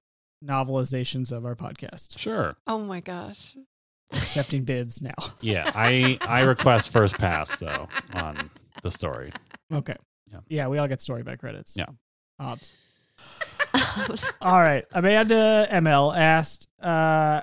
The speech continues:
Speaker 1: "How did Molly, how did you get Molly to agree to a movie with so much animal danger?"
Speaker 3: Oh.
Speaker 4: We just didn't mention it
Speaker 1: Yeah,
Speaker 2: Yeah.
Speaker 1: we
Speaker 4: ahead
Speaker 1: just
Speaker 4: of time.
Speaker 1: plowed
Speaker 3: I
Speaker 1: ahead.
Speaker 3: just got swept up in the whole, how funny is it to do a hundred and one Dalmatians for our hundredth episode.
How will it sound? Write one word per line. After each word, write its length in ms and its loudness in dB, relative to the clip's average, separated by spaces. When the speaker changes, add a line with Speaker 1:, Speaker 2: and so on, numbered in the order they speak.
Speaker 1:
"How 300 2
did 300 4
Molly, 840 4
how 180 6
did 160 2
you 100 0
get 160 2
Molly 240 4
to 120 0
agree 240 0
to 140 -2
a 20 0
movie 300 0
with 180 0
so 120 0
much 200 -2
animal 300 2
danger?" 380 -2
Speaker 3:
Oh. 440 -4
Speaker 4:
We 140 0
just 260 -4
didn't 280 -2
mention 360 -4
it 160 -10
Speaker 1:
Yeah, 120 0
Speaker 2:
Yeah. 80 -2
Speaker 1:
we 60 2
Speaker 4:
ahead 160 2
Speaker 1:
just 160 -2
Speaker 4:
of 40 0
time. 40 2
Speaker 1:
plowed 40 2
Speaker 3:
I 40 4
Speaker 1:
ahead. 160 0
Speaker 3:
just 120 0
got 280 4
swept 680 -2
up 240 -4
in 140 -10
the 80 -8
whole, 400 -6
how 220 -4
funny 360 -6
is 140 -6
it 80 -12
to 80 -12
do 180 -8
a 40 -10
hundred 280 -10
and 80 -8
one 140 -8
Dalmatians 580 -8
for 140 -10
our 80 -6
hundredth 400 -10
episode. 600 -8